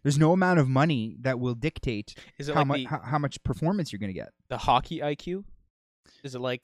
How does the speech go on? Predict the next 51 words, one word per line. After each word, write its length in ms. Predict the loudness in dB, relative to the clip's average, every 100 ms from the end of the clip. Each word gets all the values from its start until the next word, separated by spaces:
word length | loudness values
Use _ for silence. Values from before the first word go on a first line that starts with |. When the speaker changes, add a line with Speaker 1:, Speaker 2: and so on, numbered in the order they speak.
| -10
Speaker 2:
the, 100 | -12 -8
the, 140 | -8 -8 -10 0
the, 100 | 0 0
and 140 | -8
the 40 | -8
synergy, 340 | -8 -6 -4
like, 180 | -4 -8 -20 _ _
il 60 | -2
s'accorde 380 | -2 0 -4 -4
dessus, 340 | -6 -6 -6
c'est 80 | -10
tout 80 | -4
le 80 | 0
monde 140 | 0
qui 40 | 2
s'allie 200 | 2 4
à 100 | 0
face, 380 | -2 -4 -6
or, 140 | -4 -2
like, 220 | -4 -8
you 100 | -12
know 60 | -8
what 80 | -6
I 40 |
mean? 220 | -6 -8 -10 _ _ -10
The 80 | -2
band 240 | 2 2
of 100 | 2
brothers 320 | 4 4 2 2
aspect, 440 | 0 -2 -10 -8
you 80 | -8
know? 160 | -8 -6 -6 -4
Speaker 1:
No, 100 | -6 -8
I 120 | -6
think 180 | -6 -8
that 120 | -14 -6
you're 180 | -4 -2
absolutely 420 | -4 -6 -6 -2
right. 240 | -2 -2 -4
Like, 180 | -12 -8
there 140 | -8
probably 480 | -4 -4 -4 -4 -2
is 160 | -4 -6
a 40 |
factor 440 | -8 -8 -8 -10 -10
there 240 | -8 -8
where 440 | -6 -6 -6 -8 -8
you're 180 | -8
Speaker 2:
Yeah. 60 | -6
Speaker 1:
gonna 140 | -8
see 380 | -8 -6 -6 -6